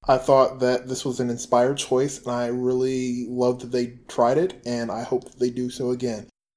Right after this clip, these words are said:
My only critiques would be that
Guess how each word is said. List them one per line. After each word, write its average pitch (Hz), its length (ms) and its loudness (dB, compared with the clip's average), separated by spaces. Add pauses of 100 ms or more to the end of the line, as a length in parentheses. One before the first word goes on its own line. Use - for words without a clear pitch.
(220)
My 120 300 0
only 127 720 -2
critiques 139 520 -4
would 139 140 -2
be 131 160 0
that 117 400 -2